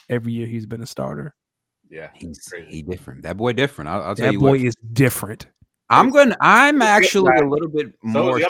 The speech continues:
Speaker 2: guy,
Speaker 3: shocked.
Speaker 2: just, just so y'all know, you know, I know we're not to that game yet, but the other guy's been, uh, in the championship game the, the two years that he's been in the league too, Mister
Speaker 1: All
Speaker 2: Brock Purdy.
Speaker 1: right. All right.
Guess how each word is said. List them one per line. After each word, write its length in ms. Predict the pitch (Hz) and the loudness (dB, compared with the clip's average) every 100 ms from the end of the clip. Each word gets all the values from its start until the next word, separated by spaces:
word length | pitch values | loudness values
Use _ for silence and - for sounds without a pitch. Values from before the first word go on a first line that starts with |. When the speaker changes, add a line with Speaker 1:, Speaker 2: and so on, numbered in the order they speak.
| 147 | -2
Speaker 2:
guy, 140 | 131 120 | 0 0
Speaker 3:
shocked. 80 | |
Speaker 2:
just, 200 | 127 - | -4 -14
just 180 | - 127 | -16 -12
so 60 | 127 | -6
y'all 220 | 117 113 | -4 -4
know, 260 | 117 98 92 | -6 -8 -10
you 80 | 110 | -14
know, 80 | 98 | -12
I 40 | |
know 140 | 101 110 | -12 -10
we're 100 | 107 | -12
not 120 | 104 | -14
to 40 | 101 | -14
that 160 | 95 | -16
game 220 | 95 95 92 | -14 -16 -14
yet, 160 | 90 - | -16 -16
but 120 | 85 | -16
the 40 | |
other 120 | 107 | -16
guy's 300 | 98 92 92 | -10 -10 -10
been, 200 | - 92 | -12 -12
uh, 140 | 87 78 85 | -12 -12 -16
in 80 | 87 | -20
the 100 | 85 | -20
championship 360 | 101 90 87 | -20 -20 -20
game 220 | 85 90 85 | -20 -20 -20
the, 80 | _ _ | _ _
the 60 | _ | _
two 180 | - 107 | -10 -6
years 220 | 98 90 | -6 -8
that 60 | |
he's 120 | 98 101 | -10 -10
been 120 | 95 | -10
in 100 | 90 | -10
the 80 | 95 | -12
league 240 | 92 85 | -12 -12
too, 280 | - 98 76 _ _ _ 104 | -12 -12 -12 _ _ _ -18
Mister 220 | - 113 | -16 -10
Speaker 1:
All 60 | |
Speaker 2:
Brock 260 | 101 87 104 | -8 -8 -8
Purdy. 320 | 104 90 - _ _ _ - | -8 -10 -14 _ _ _ -4
Speaker 1:
right. 180 | 165 110 | -2 -2
All 140 | 98 101 120 101 | -6 -8 -12 -14
right. 180 | 98 | -18